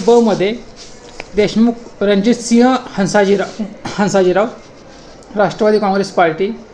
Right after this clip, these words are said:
देशमुख सचिन रामचंद्र, राष्ट्रवादी काँग्रेस पार्टी शरदचंद्र पवार, बाबासाहेब गुलाब गायकवाड, बहुजन समाज पार्टी, बीएसपी, शिंदे सचिन जगन्नाथ, भारतीय जनता पार्टी. हे दोन ब मधून चार उमेदवार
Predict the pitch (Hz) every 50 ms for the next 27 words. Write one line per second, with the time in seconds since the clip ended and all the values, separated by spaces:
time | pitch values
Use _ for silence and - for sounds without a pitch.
0 | - - - - - - - - 185 208 - - 220 240 226 - - 220 - -
1 | 247 240 233 226 208 196 185 - 190 196 180 175 180 208 214 208 190 190 180 -
2 | - 208 208 214 214 208 208 208 208 202 208 - - 196 190 185 208 202 196 196
3 | 180 185 196 180 185 185 175 190 170 165 170 185 - - - - - - - -
4 | - - - - 180 185 190 185 185 220 208 208 - 220 226 226 202 185 170 156
5 | 156 160 170 175 180 190 202 214 220 202 190 185 202 190 190 185 180 180 180 180
6 | 196 208 220 - - - 156 - - - - - - - - - - - - 185
7 | 190 202 202 208 226 226 220 220 - 196 196 196 185 190 - 196 175 170 160 -
8 | 202 226 240 - - - 170 190 196 196 - - - - 220 233 226 - - -
9 | - - - - - - - - - - - - - - - - 208 202 214 240
10 | 233 233 233 214 220 - 254 247 247 247 226 - - - 160 165 196 208 196 220
11 | 214 208 202 180 156 - - - 165 165 175 180 180 190 226 220 214 202 190 208
12 | 196 - 202 185 170 160 170 151 156 156 175 175 165 202 220 220 220 214 220 214
13 | 214 214 220 254 240 - - 220 208 202 196 190 190 185 170 190 220